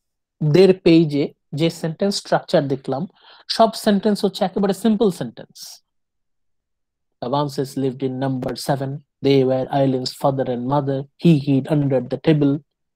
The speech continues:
Dante gave him a cashew every time।" এই যে এগুলো বলছি যে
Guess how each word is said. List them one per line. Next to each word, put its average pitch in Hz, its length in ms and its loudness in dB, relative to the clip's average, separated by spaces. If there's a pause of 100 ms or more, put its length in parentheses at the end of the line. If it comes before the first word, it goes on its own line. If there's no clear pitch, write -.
(180)
Dante 147 380 4
gave 139 240 2
him 135 180 0
a 131 80 -2
cashew 139 340 -4 (100)
every 131 240 -2
time।" 123 360 -2 (340)
এই 220 100 8
যে 233 80 4 (260)
এগুলো 254 280 6
বলছি 240 340 2
যে 277 160 -2